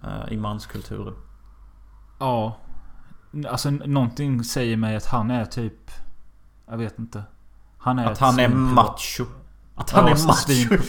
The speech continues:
Speaker 1: <laughs>
Speaker 2: svinprivat.
Speaker 1: Svinprivat och macho. "So you're pregnant.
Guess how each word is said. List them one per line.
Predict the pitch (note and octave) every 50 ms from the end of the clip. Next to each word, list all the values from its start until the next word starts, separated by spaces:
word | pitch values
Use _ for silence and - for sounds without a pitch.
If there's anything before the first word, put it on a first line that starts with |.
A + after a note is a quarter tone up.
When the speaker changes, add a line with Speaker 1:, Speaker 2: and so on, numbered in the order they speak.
| - - - -
Speaker 1:
<laughs> | - - - - - - -
Speaker 2:
svinprivat. | - - C3+ C#3 B2+ B2
Speaker 1:
Svinprivat | - - A#2+ - A2 G#2 - - G#3 F#3 E3+ D3 E3+
och | F#3
macho. | F3 D#3 D3 - D#3 C3+ E3 G#3 A#3+ - - -
"So | - D4+
you're | C4 A#3+ C4+ -
pregnant. | C#4+ A#3+ - C#3+ - - A#2+ A2+ - - -